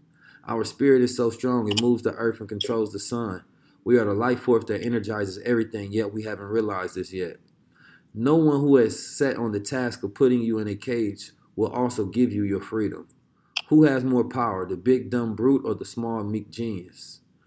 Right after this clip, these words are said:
In every aspect of our lives, we have been pointing out our collective energy. We have been pointing our collective energy in the wrong direction.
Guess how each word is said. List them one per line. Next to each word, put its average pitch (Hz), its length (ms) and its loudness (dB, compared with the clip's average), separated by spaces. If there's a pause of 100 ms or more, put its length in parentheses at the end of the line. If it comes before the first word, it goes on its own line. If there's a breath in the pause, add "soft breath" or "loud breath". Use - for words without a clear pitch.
(240 soft breath)
In 120 100 0
every 151 240 4
aspect 135 460 0
of 107 120 -6
our 120 140 0
lives, 123 480 -2
we 123 120 4
have 113 140 0
been 110 140 -6
pointing 123 380 0
out 117 120 -2
our 110 140 -4
collective 113 500 -2
energy. 101 520 -4 (180 soft breath)
We 117 80 0
have 113 100 0
been 101 260 -6
pointing 143 520 -2
our 104 220 -4
collective 110 500 -4
energy 110 380 -2
in 98 120 -6
the 95 100 -8
wrong 107 320 -6
direction. 95 600 -8